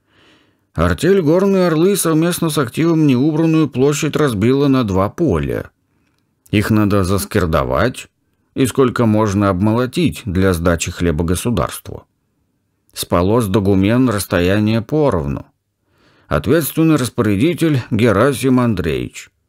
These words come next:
Всё». «Хм, а угощение будет?» крикнули с Рыклинской подводы. «А? Ха, на похоронах и то бывает»,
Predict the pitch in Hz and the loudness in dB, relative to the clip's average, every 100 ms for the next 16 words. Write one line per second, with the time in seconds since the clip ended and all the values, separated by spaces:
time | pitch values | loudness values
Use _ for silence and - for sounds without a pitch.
0 | _ _ _ _ _ - 139 80 - _ | _ _ _ _ _ 0 2 2 -2 _
1 | _ _ _ _ _ _ _ _ _ _ | _ _ _ _ _ _ _ _ _ _
2 | _ - 131 85 - _ 104 143 151 165 | _ 0 2 2 -4 _ 0 2 4 2
3 | 156 - 196 147 123 117 113 185 269 220 | 2 2 2 4 2 2 2 2 2 2
4 | 170 - - - - 123 101 98 90 90 | -2 -2 -14 -20 -4 0 2 2 2 0
5 | - 95 90 85 - 90 110 113 78 64 | 0 0 0 -2 -2 -2 -2 -2 -4 -6
6 | - _ _ 135 202 202 190 _ _ _ | -12 _ _ 0 2 0 -4 _ _ _
7 | _ _ _ _ - - 143 - _ _ | _ _ _ _ -6 -2 -2 -2 _ _
8 | _ _ _ _ _ 117 135 147 - 151 | _ _ _ _ _ 0 2 0 2 2
9 | 147 151 156 135 170 160 147 120 98 110 | 2 2 2 0 0 0 2 0 2 0
10 | 101 101 110 110 - | 0 0 0 -4 -10